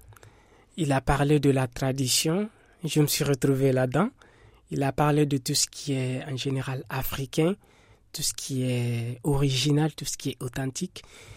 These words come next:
Et puis, ça a viré. Ça a viré au cauchemar, à l'attaque du village et tout. Et là, j'ai, j'ai senti des frissons. Et après, au fur et à mesure que j'ai continué à lire, et j'ai senti, euh,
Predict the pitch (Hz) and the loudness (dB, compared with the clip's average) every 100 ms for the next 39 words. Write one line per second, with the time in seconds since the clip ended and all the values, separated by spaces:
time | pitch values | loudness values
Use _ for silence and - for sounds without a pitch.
0 | - - - - 147 _ - 170 160 170 | -20 -20 -20 -10 -10 _ 0 0 0 0
1 | 180 - 135 127 120 131 139 147 175 240 | 2 2 2 0 -2 0 2 4 4 0
2 | _ - - _ _ - - - 139 131 | _ -20 -20 _ _ -20 -4 2 2 4
3 | 147 147 135 - 139 - 139 156 156 135 | 4 4 4 0 -2 2 4 4 4 2
4 | 135 135 139 143 131 - 135 127 135 139 | 2 0 0 -2 -4 -6 -4 -2 -2 0
5 | 151 139 135 123 165 190 - - - _ | 0 0 -4 -4 -8 -8 -14 -20 -20 _
6 | - 147 135 170 180 139 131 131 131 131 | -10 -4 0 2 2 2 0 0 0 -2
7 | 127 131 - 147 156 180 156 - 165 151 | -2 -2 0 0 0 2 2 2 0 2
8 | 160 156 - _ - - - - 120 123 | 0 -4 -12 _ -20 -20 -20 -12 -8 -4
9 | - 233 185 202 175 160 170 196 208 - | 6 6 6 6 6 6 6 4 0 -2
10 | 143 139 - 147 - 156 139 131 135 190 | 0 -2 0 -2 0 0 0 0 2 0
11 | - - - - - - - - - - | -2 -20 -20 -20 -20 -20 -20 -20 -20 -20
12 | - - _ _ _ - 151 151 156 147 | -20 -20 _ _ _ 0 6 8 10 8
13 | 139 151 - 196 208 226 - - 175 165 | 6 4 4 4 4 2 0 2 8 10
14 | 160 160 | 10 8